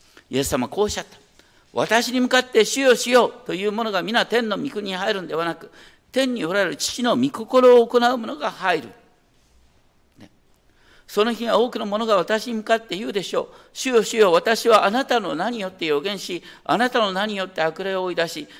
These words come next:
あなたの名によって多くの奇跡を行ったではありませんか。」しかし、私はその時彼にはっきりと言う。「私はお前たちを全く知らない。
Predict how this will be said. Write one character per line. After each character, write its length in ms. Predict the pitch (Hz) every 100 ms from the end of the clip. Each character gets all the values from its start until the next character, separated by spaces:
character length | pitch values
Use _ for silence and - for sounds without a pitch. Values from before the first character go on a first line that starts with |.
| _
あ 120 | 139 190
な 120 | 240
た 120 | 220
の 100 | 175
名 180 | 156 196
に 120 | 208
よ 80 | 196
っ 40 |
て 140 | 196 170
多 140 | 180
く 100 | 170
の 100 | 143
奇 180 | - 185
跡 240 | 185 160
を 40 | 131
行 120 | 151
っ 160 | 175 -
た 160 | 143
で 80 | 120
は 100 | 123
あ 40 | 123
り 80 |
ま 100 | 127
せ 160 | 120 107
ん 60 | -
か。」 120 | - _ _ _ _ _ _ _ _ _ _ _ _ _ _ _ _ _
し 100 | -
か 100 | 208
し、 120 | 202
私 340 | 175 180 185 196
は 80 |
そ 140 | 165 180
の 80 | 180
時 160 | 170
彼 240 | - 175 170
に 140 | 151
は 100 | 139
っ 40 | 151
き 180 | -
り 80 | 147
と 140 | - 120
言 160 | 82
う。 40 | - _ _ _ _ _ _ _
「私 420 | - - 160 -
は 60 | 147
お 60 | 135
前 220 | 143 143
た 140 | 127
ち 140 | - 120
を 100 | 110
全 380 | 110 - 123
く 140 | 120 127
知 200 | - 95
ら 120 | 107
な 140 |
い。 60 | 95